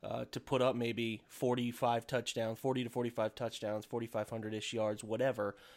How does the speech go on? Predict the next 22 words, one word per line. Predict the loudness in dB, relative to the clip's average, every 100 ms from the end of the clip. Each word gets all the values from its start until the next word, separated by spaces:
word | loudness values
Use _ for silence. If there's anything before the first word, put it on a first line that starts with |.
| -2
Browns | 4 4 4
win | 0 0
eleven, | 0 -2
twelve | -4 -4
games, | -2 -4 -6 -16 -14 4
what | 8 8
does | 8
he | 6 10
have | 10 10
to | 6 4
improve | 4 2 2
upon | 2 0 0
or | -2
cut | 0 4 8
out | 8 6
of | 4
his | -2
game | -2 -2 0 -4
to | -8
get | -8 -2 -2 -2
in | -4 -2
those, | -2 -2 -4 -8